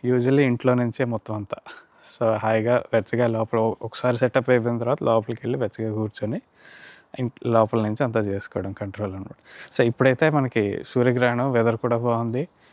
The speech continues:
ఆ, లక్కీగా క్లౌడ్స్ లేవు మనకి. లాస్ట్ రెండేళ్ల నుంచి నేను ఎప్పుడు సెటప్ చేసినా సరే, ఆ, మబ్బులు వస్తున్నాయి, అసలు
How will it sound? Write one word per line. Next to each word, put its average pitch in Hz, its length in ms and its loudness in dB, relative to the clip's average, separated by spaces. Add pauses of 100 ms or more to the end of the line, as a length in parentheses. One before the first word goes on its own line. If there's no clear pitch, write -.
(460)
ఆ, 127 140 2
లక్కీగా 160 640 4
క్లౌడ్స్ 143 420 4
లేవు 127 240 2
మనకి. 107 380 -6
లాస్ట్ 123 520 2
రెండేళ్ల 131 460 6
నుంచి 139 320 2
నేను 120 380 0 (160)
ఎప్పుడు 135 240 2
సెటప్ 135 380 2
చేసినా 127 300 2
సరే, 113 360 -4 (560)
ఆ, 113 80 0
మబ్బులు 117 340 4
వస్తున్నాయి, 127 500 2 (1120)
అసలు 110 300 -2